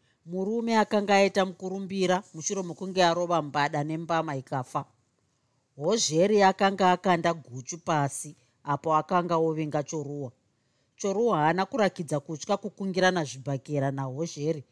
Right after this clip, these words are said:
waakanga achinyatsoziva kuti chibhakera chake chimwe chete chakanga chichamuita searohwa nemheni. Hapana akanga achibwaira. Vava pedyo napedyo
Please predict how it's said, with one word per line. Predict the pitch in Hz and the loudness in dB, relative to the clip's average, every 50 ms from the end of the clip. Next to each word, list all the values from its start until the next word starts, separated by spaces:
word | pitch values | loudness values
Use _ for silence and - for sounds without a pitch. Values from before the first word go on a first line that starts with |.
| _ _ _ _ - | _ _ _ _ -4
waakanga | 151 156 156 156 - - 185 190 196 190 180 | 0 0 0 0 4 2 2 4 4 4 4
achinyatsoziva | 160 143 - - 196 190 185 180 - 180 160 135 120 - 135 139 147 170 175 | 4 2 0 -4 0 0 0 0 0 -6 -8 -8 -8 -8 -8 -6 -4 -4 -4
kuti | - 202 165 160 | -4 -6 -10 -10
chibhakera | 147 - 165 123 143 143 139 - 160 151 151 143 | -10 -12 -10 -6 -6 -6 -4 -4 -2 -2 -2 -2
chake | - 208 196 202 196 220 208 | 0 0 -2 0 0 -4 -4
chimwe | - 226 202 190 185 | -4 -6 -4 -4 -4
chete | 175 - 196 175 165 160 - 175 165 - _ _ _ _ _ _ _ | -4 -2 -2 -2 -2 -2 -4 -8 -8 -8 _ _ _ _ _ _ _
chakanga | - 185 185 - 214 208 202 185 | -2 -2 0 2 0 2 2 0
chichamuita | 165 - - 196 180 185 185 175 - 180 165 | 0 2 0 0 0 0 -4 -2 0 0 0
searohwa | - - 185 165 160 156 160 151 139 131 | 2 2 0 0 2 0 -2 -2 -4 -4
nemheni. | 143 175 170 147 135 135 135 143 151 156 - _ _ _ _ _ _ _ _ _ _ _ _ _ _ - | -2 -4 -4 -4 -4 -4 -4 -6 -6 -8 -12 _ _ _ _ _ _ _ _ _ _ _ _ _ _ 0
Hapana | 139 143 143 - - 202 208 214 226 226 | 0 0 2 2 4 4 4 4 6 4
akanga | 214 190 - 196 196 180 180 | 4 4 4 2 4 4 2
achibwaira. | 156 143 - 180 165 127 - 139 131 131 135 147 156 151 - _ _ _ _ _ _ _ _ _ _ _ _ _ - | 2 2 0 -4 -6 -6 -4 -4 -2 -2 -2 -2 -4 -6 -10 _ _ _ _ _ _ _ _ _ _ _ _ _ -2
Vava | 165 190 233 262 254 | 0 2 4 4 2
pedyo | 247 - - 247 240 233 202 156 151 160 160 | 2 2 4 4 4 4 2 -2 -4 -2 2
napedyo | 160 160 156 - - 180 165 165 147 135 127 139 131 | 2 0 0 0 0 0 0 0 0 -4 -10 -10 -12